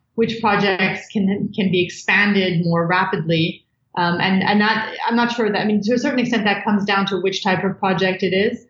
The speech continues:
but it also comes down to where it is and a number of other factors. So, uh, you know, I would say there's, uh, there's really a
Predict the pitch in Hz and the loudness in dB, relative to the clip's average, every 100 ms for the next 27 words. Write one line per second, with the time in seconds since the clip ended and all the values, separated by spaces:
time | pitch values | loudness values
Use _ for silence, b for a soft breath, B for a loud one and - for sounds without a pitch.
0 | _ 202 202 208 208 208 190 175 180 180 | _ 0 2 2 0 0 0 2 0 2
1 | 165 175 180 175 170 175 165 165 170 170 | 2 4 4 4 2 2 2 2 2 0
2 | 165 160 170 160 160 - 170 - B B | 2 2 2 0 0 -2 -4 -4 B B
3 | - - 247 247 - - 277 269 277 302 | -8 -2 0 2 0 0 2 2 2 0
4 | 294 254 220 214 214 - - - 202 190 | 0 0 2 0 -2 -8 -8 -8 -4 -4
5 | - 220 233 220 262 262 214 | -4 0 0 2 2 2 2